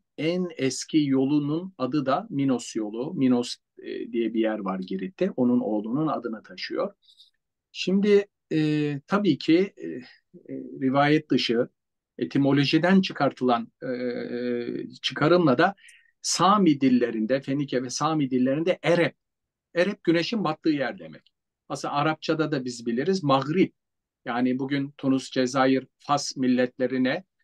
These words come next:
Müslümanlar Maghrib ismini veriyordu. İslam hakimiyeti döneminde birçok kavram, e, coğrafyalara kondu. Mesela, e, Af-, e, biz firakı çok kullanırız, değil mi? Belli kitapları okuyan insanlar olarak firak,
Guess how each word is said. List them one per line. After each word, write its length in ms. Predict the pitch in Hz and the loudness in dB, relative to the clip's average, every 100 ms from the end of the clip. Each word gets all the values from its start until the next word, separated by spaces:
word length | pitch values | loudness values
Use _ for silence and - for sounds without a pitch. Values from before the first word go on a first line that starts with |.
| _ - | _ -6
Müslümanlar 640 | 131 - 139 123 117 165 | -6 -2 0 2 2 0
Maghrib 500 | 208 160 180 165 160 - | 0 0 0 0 -2 -4
ismini 460 | 117 - 107 98 92 | -12 -10 -8 -8 -8
veriyordu. 680 | 92 90 87 90 151 240 - _ _ - | -8 -6 -8 -2 0 0 -4 _ _ -6
İslam 360 | 156 - 165 160 | -2 2 2 4
hakimiyeti 760 | 151 143 160 147 147 147 151 | 2 2 2 2 2 2 2
döneminde 580 | 147 139 143 143 143 147 | 2 2 2 2 2 0
birçok 380 | 156 - - - | -4 -6 -8 -4
kavram, 540 | - 131 127 135 190 - _ _ _ _ _ - | 0 0 0 0 0 -4 _ _ _ _ _ -8
e, 640 | 127 123 120 120 117 117 123 - - | 0 2 0 -2 -6 -8 -12 -16 -6
coğrafyalara 760 | 127 127 127 - 127 123 120 117 | -2 -2 -4 -2 -2 -2 -6 -6
kondu. 580 | 123 117 110 143 226 - _ _ _ - | -4 -2 0 0 -2 -4 _ _ _ -6
Mesela, 760 | 139 135 143 135 135 139 139 - _ _ _ _ 170 | -4 -2 0 0 0 0 -4 -8 _ _ _ _ -8
e, 20 | 127 123 - _ _ | -6 -6 -8 _ _
Af-, 360 | - 127 - - | -4 -4 -6 -6
e, 240 | - 123 120 | -4 -4 -6
biz 420 | - 139 139 - | -4 0 0 -2
firakı 540 | - - 143 139 - | -2 0 2 2 0
çok 200 | - - | -4 -2
kullanırız, 600 | - 123 113 104 107 - | 0 0 0 -2 -6 -4
değil 100 | 247 | -2
mi? 180 | 220 127 _ _ | 0 -2 _ _
Belli 200 | 123 120 | -2 -2
kitapları 480 | 123 - 113 - 117 | -4 -4 -4 -2 -2
okuyan 300 | 113 - 113 | -2 -2 -2
insanlar 500 | 113 110 110 113 117 | -2 -2 -2 0 0
olarak 380 | 107 104 131 175 | -2 -2 -2 -2
firak, 420 | - 143 120 - | -2 2 2 0